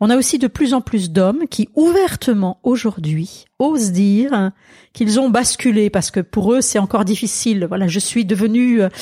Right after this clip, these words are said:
euh, égalitarien, euh, euh, j'étais complémentarien, je suis devenu égalitarien. <laughs> C'est, donc les hommes osent de plus en plus se positionner, euh, en faveur d'une, d'une égalité et d'un service commun.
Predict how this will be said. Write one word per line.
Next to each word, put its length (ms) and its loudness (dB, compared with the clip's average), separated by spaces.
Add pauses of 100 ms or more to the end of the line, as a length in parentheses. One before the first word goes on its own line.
(280)
euh, 260 0 (380)
égalitarien, 1000 2
euh, 320 -2
euh, 200 -8
j'étais 280 0
complémentarien, 960 0
je 120 -4
suis 140 -8
devenu 420 -8
égalitarien. 960 0 (400)
<laughs> 420 -2
C'est, 260 -2 (320)
donc 140 2
les 220 4
hommes 300 0 (280)
osent 300 2
de 100 0
plus 240 -2
en 80 2
plus 180 -2
se 200 -4
positionner, 800 0 (380)
euh, 180 -4
en 140 2
faveur 640 0
d'une, 500 0
d'une 220 2
égalité 600 2
et 40 0
d'un 140 2
service 440 -2
commun. 380 -4